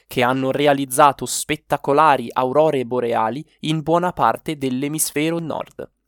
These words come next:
Esse sono state provocate da due sciami di particelle cariche spinte dal Sole verso il campo magnetico terrestre.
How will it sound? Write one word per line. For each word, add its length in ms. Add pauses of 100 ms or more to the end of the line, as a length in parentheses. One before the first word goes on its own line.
(1300)
Esse 380
sono 300
state 440
provocate 800
da 160
due 280
sciami 540
di 180
particelle 840
cariche 640
spinte 560
dal 200
Sole 500
verso 400
il 160
campo 360
magnetico 680
terrestre. 680